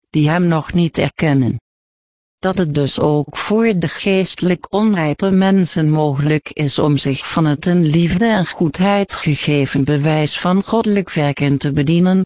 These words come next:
om daardoor de rijpheid van de ziel te verwerven. Dat het hem echter vrij moet staan,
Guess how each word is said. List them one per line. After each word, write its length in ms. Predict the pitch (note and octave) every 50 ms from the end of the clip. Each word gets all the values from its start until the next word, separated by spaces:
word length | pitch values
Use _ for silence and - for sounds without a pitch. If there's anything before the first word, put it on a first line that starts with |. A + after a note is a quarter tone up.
| _ _ _ _ _ _ -
om 200 | - E3 D#3+ D3+
daardoor 520 | C#3 C#3+ C3+ C3+ C3 B2+ D3+ D3 D3 C#3
de 100 | C3 C3+
rijpheid 680 | C3 D3+ D#3 D#3+ E3 E3+ - - E3 E3 D#3+ D#3+ D#3 -
van 300 | - - - D3 C#3+ C#3+
de 120 | C3+ C#3 C3+
ziel 420 | C3 - - G3 G#3 A3+ B3 A#3+
te 160 | - - D3
verwerven. 920 | - - D#3 D#3 D3+ D3 E3+ F3 F#3 F#3 E3 - - - A#2 B2+ B2+ A#2 _ _ _ _ _ _ _ _ _ _ _ _ _ _ _ -
Dat 180 | - F#3+ F3+
het 160 | - E3+ D#3 -
hem 200 | E3 D#3 D3+ C#3
echter 480 | - - F#3 E3 - - - - D3+
vrij 480 | - - - E3+ D#3+ E3 F3 F#3+ G3 G3
moet 320 | F3+ E3+ E3+ E3 - -
staan, 520 | - - - - - D3+ D3+ E3 F#3 G#3+